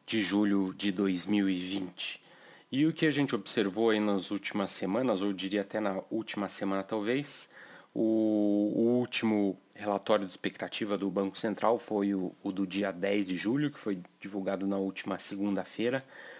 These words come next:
apresentou um pequeno crescimento na expectativa do pib. A expectativa do pib que era negativo em seis e meio, que eu vinha falando que tinha se estabilizado em seis e meio, acabou já que foi reduzido para seis vírgula dez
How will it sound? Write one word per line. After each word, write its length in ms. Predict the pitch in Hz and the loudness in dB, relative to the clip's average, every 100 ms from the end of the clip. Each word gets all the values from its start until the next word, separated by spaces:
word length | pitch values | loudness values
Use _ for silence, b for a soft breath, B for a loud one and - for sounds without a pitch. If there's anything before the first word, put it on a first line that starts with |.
| B | B
apresentou 800 | - - 117 110 107 101 127 131 - | -2 0 2 4 2 4 4 2 -2
um 100 | - | -6
pequeno 320 | 113 113 127 131 | -2 0 2 2
crescimento 680 | 135 135 - 110 120 139 139 | 2 2 4 4 4 2 2
na 80 | |
expectativa 720 | 123 - 131 117 - - 135 151 | 2 0 0 0 -2 -2 0 2
do 140 | 139 | 0
pib. 440 | - 135 139 110 - B B B - | 0 0 0 -4 -10 B B B -12
A 40 | |
expectativa 480 | - - 104 - 98 | -8 -4 -2 -2 -2
do 100 | 95 | -2
pib 300 | 104 104 98 | 0 -2 0
que 140 | 104 | 2
era 140 | 101 98 | 4 4
negativo 520 | 95 95 - 104 101 | 2 0 -2 -2 0
em 80 | 92 | 0
seis 380 | - 101 98 | 0 0 0
e 60 | 98 | 0
meio, 380 | 92 120 180 160 | 2 2 2 0
que 140 | - | 2
eu 80 | 104 | 0
vinha 240 | 98 101 | 2 0
falando 420 | 95 101 95 107 110 | 0 2 4 4 0
que 100 | - | -2
tinha 180 | 107 | -2
se 120 | 98 104 | 0 0
estabilizado 800 | - 95 101 95 90 113 139 | -2 0 0 2 4 4 4
em 80 | 117 | 2
seis 300 | - 113 101 | 2 2 4
e 40 | 101 | 4
meio, 340 | 107 165 190 B B B B | 4 4 2 B B B B
acabou 540 | 139 - 110 98 135 | 0 4 4 6 6
já 340 | 135 117 127 - - _ _ | 6 4 4 0 -14 _ _
que 140 | - - | -10 -4
foi 220 | 127 131 | 2 2
reduzido 680 | 127 131 131 104 98 127 131 | 2 2 2 2 2 0 2
para 180 | 127 | 2
seis 380 | 117 - 131 139 | 0 0 2 2
vírgula 420 | 135 127 139 131 | 0 2 4 4
dez 540 | 95 101 120 120 - | 4 4 4 4 0